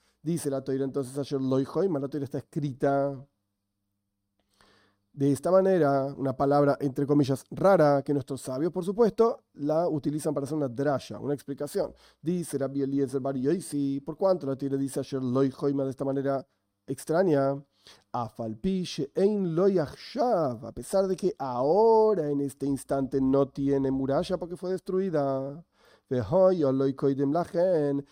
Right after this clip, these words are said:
Sin embargo, antes tenía muralla, es considerado como una ciudad amurallada. ¿Por qué? Porque de vuelta, loi joima no tiene muralla ahora,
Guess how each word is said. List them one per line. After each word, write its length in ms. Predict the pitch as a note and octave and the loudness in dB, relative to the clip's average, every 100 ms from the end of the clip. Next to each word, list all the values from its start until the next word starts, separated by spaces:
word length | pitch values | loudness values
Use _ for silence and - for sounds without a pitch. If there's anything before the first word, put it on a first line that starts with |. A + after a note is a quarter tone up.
| _ _ _ _ | _ _ _ _
Sin 280 | - D#3 | -10 -4
embargo, 720 | C#3 B2+ D3+ F3 F3+ C3+ C3+ - | -4 -4 -4 -4 -4 -4 -6 -4
antes 560 | E3 F#3+ F#3 C#3+ C3+ - | -2 0 -2 -2 -4 -2
tenía 260 | C#3+ C#3+ | 0 2
muralla, 680 | C#3 C#3 D3+ A3+ - C#3+ C3+ - | 2 2 4 2 0 -2 -2 -4
es 180 | C#3+ | -8
considerado 680 | - B2 A2 F3 A3 D#4+ C#4 | -8 -10 -6 -4 2 4 4
como 140 | C4 B3+ | 2 0
una 100 | A3+ | 0
ciudad 220 | A#3 A#3+ | 4 4
amurallada. 680 | A#3 A3 G3 F#3 E3+ E3 - _ _ _ _ _ _ _ _ _ _ _ _ - | 6 4 4 4 4 0 -8 _ _ _ _ _ _ _ _ _ _ _ _ -6
¿Por 160 | E3 | -6
qué? 400 | C#3+ B2 C3 G3 G3+ | -2 -2 -2 -6 -8
Porque 200 | D#3+ C#3 | -6 0
de 60 | D#3+ | 2
vuelta, 380 | G#3+ C#3 G#2 _ _ _ | 2 0 -10 _ _ _
loi 500 | - C#3+ E3 G3 A3+ | -2 4 8 10 8
joima 460 | G#3+ G3 F#3+ F#3+ D#3+ | 4 0 2 2 0
no 420 | D3+ D3+ E3 A3 | 0 2 4 4
tiene 200 | A3+ G#3+ | 4 2
muralla 440 | F3+ F#3 F#3+ F#3 - | 4 4 4 -2 -6
ahora, 680 | D#3 D#3 C#3 C3 D3 F3 | 0 2 2 2 0 -2